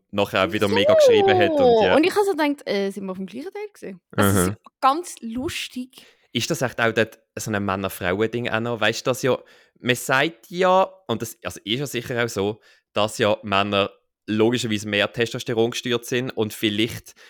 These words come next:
Speaker 1: irgendwie auch da, also noch s-, beim Interesse, wo man dann beim Daten hat, jetzt nicht einfach nur,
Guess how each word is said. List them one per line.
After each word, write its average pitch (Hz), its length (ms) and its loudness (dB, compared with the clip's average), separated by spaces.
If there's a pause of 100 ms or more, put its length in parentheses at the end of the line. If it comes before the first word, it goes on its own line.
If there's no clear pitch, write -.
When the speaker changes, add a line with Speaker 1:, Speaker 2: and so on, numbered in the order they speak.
(480)
Speaker 1:
irgendwie 139 760 -2 (880)
auch 123 200 4
da, 123 160 0 (200)
also 123 200 -2
noch 127 400 2 (180)
s-, - 140 -12
beim 139 160 0
Interesse, 135 560 0
wo 131 80 4
man 127 100 0
dann 123 280 0
beim 117 200 -2
Daten 117 340 2
hat, 120 360 -2
jetzt 110 200 -4
nicht 120 240 -2
einfach 117 240 -4
nur, 110 520 0